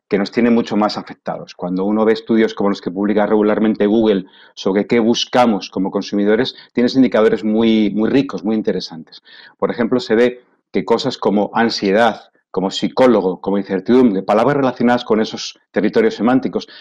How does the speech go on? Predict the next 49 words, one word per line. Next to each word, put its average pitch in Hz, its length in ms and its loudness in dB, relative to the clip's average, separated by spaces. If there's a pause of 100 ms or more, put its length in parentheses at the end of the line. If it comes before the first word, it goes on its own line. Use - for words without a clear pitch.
(120)
se - 160 -2
disparan 120 460 0
en 101 80 -2
términos 107 320 -2
de 117 60 2
búsqueda 123 460 0
y, 117 100 2
en 123 140 4
cambio, 160 400 0 (340)
cosas 147 280 2
que 143 120 0
buscábamos 120 580 0
mucho 131 360 2
en 95 260 -2
la 98 100 -6
primera 104 240 0
parte 117 220 -2
de 104 60 2
la 104 80 -2
pandemia, 117 400 0
como 104 260 -4 (640)
información 127 480 2
sobre 120 260 -2
cuáles 131 280 2
son 123 120 0
las 117 100 0
regulaciones 101 840 -2 (260)
o 98 640 2
cuáles 127 260 2
son 131 100 2
las 110 120 0
normas 123 360 0
a 113 40 0
aplicar 104 560 0
en 104 120 -2
nuestro - 180 -8
estilo 113 240 0
de 104 60 2
vida, 117 180 4
lo 110 140 2
que 101 80 -10
se 101 100 -8
puede, 117 240 4
lo 98 80 0
que 120 80 -2
no 104 80 -2
se 90 80 -10
puede 113 160 4
hacer. 107 240 -2